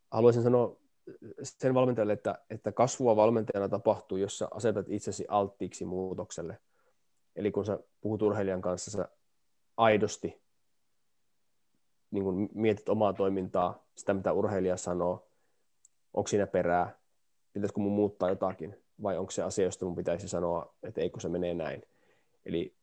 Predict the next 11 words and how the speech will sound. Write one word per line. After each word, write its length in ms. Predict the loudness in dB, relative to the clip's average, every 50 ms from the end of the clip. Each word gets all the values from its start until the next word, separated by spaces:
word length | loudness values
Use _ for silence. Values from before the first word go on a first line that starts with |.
| _ _ -2
joten-, 200 | 0 2 2 4
jotenkin 360 | 8 8 8 8 8 6 6
sellaiseksi 440 | 4 2 2 2 -2 -4 -4 -2 0
hyväksi 340 | 2 4 4 2 2 0
auktoriteetiksi 680 | 0 0 0 0 0 0 0 0 0 -2 -4 -6 -8 -4
kasvaminen, 580 | 0 0 0 0 0 -4 -4 -2 -2 -4 -4 -4
niin 100 | -6 -8
se 100 | -8 -10
tapahtuu 520 | -6 -2 0 0 0 0 -2 -4 -4 0
vuorovaikutustilanteessa 1160 | 0 0 0 2 2 0 0 -2 -2 -8 -8 -6 -4 -2 0 0 0 -2 -4 -6 -6 -4 -4 -4
ja 160 | -4 -4